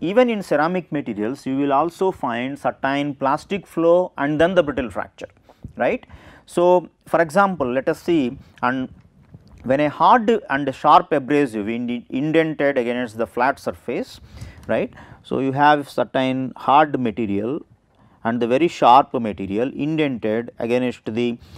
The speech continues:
f-, uh, soft surface and being slided, right, and being moved in a sliding condition, then what happens? There i-, there forms certain groove, right, there forms certain groove, and g-, this groove is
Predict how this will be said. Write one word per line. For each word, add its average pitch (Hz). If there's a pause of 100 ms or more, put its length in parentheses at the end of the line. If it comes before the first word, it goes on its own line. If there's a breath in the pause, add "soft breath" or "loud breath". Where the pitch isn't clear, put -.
(360 loud breath)
f-, - (100)
uh, 113
soft -
surface 117
and 131
being 131 (800 soft breath)
slided, 139 (240)
right, 190 (220)
and 123
being 131 (1200)
moved 135 (340)
in 120
a 120
sliding 147
condition, 107
then 123
what 147
happens? 139
There 127
i-, 139
there 123
forms 120
certain 123
groove, 127 (440)
right, 147 (360 soft breath)
there 123
forms 131
certain 131
groove, 135 (420 soft breath)
and 120
g-, 139
this 147
groove 202
is 131